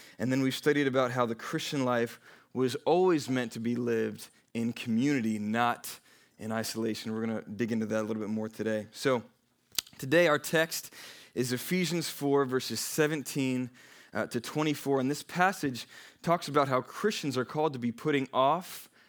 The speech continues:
the old self, or the old man is what it refers to, and to be instead putting on the new self and the new man, and to be walking forward in holiness and in righteousness, both individually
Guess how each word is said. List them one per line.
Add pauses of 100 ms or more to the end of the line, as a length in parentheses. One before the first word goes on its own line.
(140)
the
old
self,
or
the
old
man
is
what
it
refers
to, (340)
and
to
be
instead
putting
on (340)
the
new
self
and
the
new
man,
and
to
be
walking
forward (400)
in
holiness (460)
and
in
righteousness,
both
individually